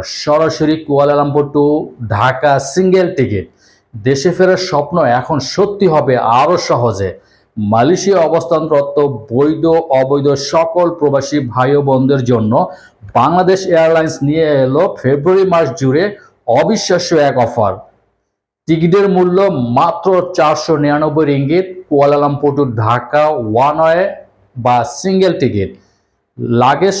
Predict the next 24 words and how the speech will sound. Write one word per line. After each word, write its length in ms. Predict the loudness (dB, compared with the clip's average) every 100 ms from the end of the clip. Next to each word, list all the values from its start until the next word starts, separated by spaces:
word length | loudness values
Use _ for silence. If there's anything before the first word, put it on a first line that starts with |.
| -2
সুবিধা, 380 | 0 2 0 -4 -8 _ _ _ _
বিশ 320 | -4 0 0 0 0
কেজি 320 | 0 2 0 0 -4 -4
চেক 280 | 0 0 2
ইন, 160 | 0 0
সাত 340 | -6 -4 -2 -2 -2
কেজি 240 | -2 0 0 0
হ্যান্ডব্যাগ। 520 | 0 0 0 0 -2 -6 -20 _ -2
কাদের 340 | 0 2 2 2
জন্য 220 | 0 0 2 0
এই 60 | 0
সুবিধা? 380 | -2 0 0 -2 -4 -12 _ -18 -4
বৈধ 300 | 0 2 2 0 0
এবং 140 | 0 -2 0 0
অবৈধ 300 | 2 0 0 0 -2 0
যারা 200 | 0 0 -2 -6
সিঙ্গেল 340 | -4 0 0 0
টিকিট 240 | -2 -2 -2
করতে 240 | -2 0 -4 -4 -2
চাচ্ছেন, 440 | 0 0 0 0 0 -6 -16 _ _
ট্রাভেল 360 | 0 2 2 0 0
পাসধারী 480 | 0 0 0 0 -2 -6 -4
সকলের 500 | -2 0 0 0 0 0
জন্য 180 | 0